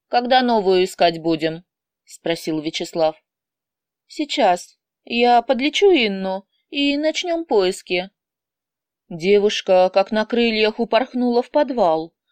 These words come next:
и оставила Вячеслава наедине со своими мыслями. Мужчина думал, какую именно девушку он хочет в свой гарем.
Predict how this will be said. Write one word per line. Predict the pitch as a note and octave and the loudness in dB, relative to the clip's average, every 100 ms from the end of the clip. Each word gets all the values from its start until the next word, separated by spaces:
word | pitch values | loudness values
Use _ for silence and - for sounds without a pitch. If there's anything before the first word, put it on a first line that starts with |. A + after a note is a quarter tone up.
| _ _ | _ _
и | E3+ | -2
оставила | E3 - G3 F3+ E3+ E3+ | -2 -2 0 0 0 -2
Вячеслава | E3+ - F#3 G3 G3+ G3 F3+ | -4 -6 -6 0 2 4 2
наедине | F3+ F3+ F#3 F#3 G3+ G3+ G3 | 0 -4 -6 -4 -4 -4 -4
со | G3+ | -6
своими | - G3+ G3+ G#3+ B3 | -4 0 0 0 -2
мыслями. | B3 E3+ - D3+ D#3 D#3 _ _ _ _ _ _ _ _ | -4 -6 -6 -8 -8 -14 _ _ _ _ _ _ _ _
Мужчина | G3+ F3 F#3 - F#3+ F#3+ | -12 -10 -8 -6 -4 -2
думал, | F#3 G#3 F3+ D#3+ D#3 D#3 | -2 -2 0 -2 -2 -2
какую | F#3+ G3+ B3+ B3 A#3+ | -4 -2 -4 -2 -2
именно | A#3 A3+ A3+ A3+ A#3+ | -2 -2 0 0 0
девушку | A3+ B3 G3 G3+ - G3+ G3+ G3 | 0 0 0 -2 -2 0 2 2
он | - G#3 G3+ G3+ | 0 0 0 -2
хочет | - G#3 G#3 G#3 - | 0 0 0 -4 -6
в | - | -14
свой | G3+ G#3+ G#3 | -2 0 2
гарем. | A#3 B3+ A3 D#3+ | 0 0 -2 -4